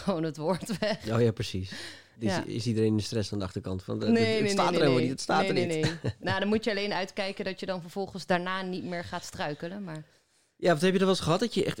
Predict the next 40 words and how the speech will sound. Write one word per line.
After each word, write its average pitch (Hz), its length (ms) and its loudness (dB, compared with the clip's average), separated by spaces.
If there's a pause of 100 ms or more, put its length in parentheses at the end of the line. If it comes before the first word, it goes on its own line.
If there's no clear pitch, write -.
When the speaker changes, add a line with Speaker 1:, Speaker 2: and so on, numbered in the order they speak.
(100)
Speaker 2:
echt - 160 -4
in 160 60 4
de 156 80 6
uitzending 135 380 2
dat 123 80 0
je 123 80 2
denkt, 98 160 0
"Oh - 60 -10
god, 107 100 -4
ik 104 60 -6
ben 101 160 4
hem 104 100 4
helemaal 101 100 2 (160)
kwijt"? 170 300 -6
Of, 117 240 -6
want, 135 240 0
want, 139 140 2
eh, 143 240 2
eh, 139 60 2 (180)
kan 143 140 2
je 147 60 4
zo'n 139 260 2
autocue 135 340 -2
zelf 135 480 2 (180)
het, 123 140 -8
de 127 120 -6
snelheid 151 280 2
bepalen 208 420 2
of 151 80 -4
gaat 160 200 -2
dat, 147 240 0 (140)
eh, 139 100 -2
Speaker 1:
Nee, 123 140 0
ja, 123 300 0 (360)
Speaker 2:
loopt 147 100 6
Speaker 1:
bij, 156 80 6
Speaker 2:
dat 160 140 4
gewoon 143 160 6
Speaker 1:
nee. 131 80 6
Speaker 2:
door? 117 240 4